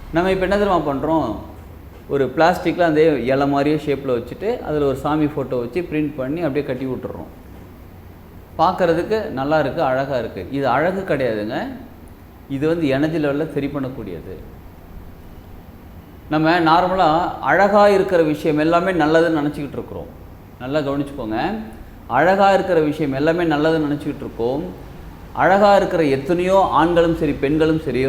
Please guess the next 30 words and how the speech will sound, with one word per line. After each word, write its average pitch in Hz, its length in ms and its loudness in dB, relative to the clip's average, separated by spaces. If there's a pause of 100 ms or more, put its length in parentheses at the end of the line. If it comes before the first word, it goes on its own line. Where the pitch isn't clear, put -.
ரொம்ப 156 220 0
கஷ்டப்பட்டுக்கிட்டு 156 580 -2
இருக்காங்க. 101 300 -6 (1300)
இப்ப 131 200 0
அழகா 185 320 8
இருக்கிறது 185 320 4
நல்லதாக 160 460 6
இருந்தால் 139 300 4
அவங்களும் 165 340 6
ரொம்ப 151 200 4
நல்லா 143 220 4
தானே 147 200 2
இருக்கணும். 127 300 -2 (100)
ஏன் 180 100 4
அவங்க 160 220 4
கஷ்டப்படுறாங்கன்னு 127 680 0
கேட்டா, 101 240 -2 (800)
அவங்களுடைய 143 440 8
எனர்ஜி 180 300 6
லெவல் 160 280 8
மாறி 135 260 4
இருக்கு. 117 300 -4 (200)
இப்ப 127 120 0 (140)
அழகுக்காக 180 680 6
நம்ம 180 180 4
அதெல்லாம் 147 300 2
கட்டுறோமா, 127 500 0 (220)
இல்ல 156 220 4
நம்ம 147 180 4 (100)
எனர்ஜி 170 300 4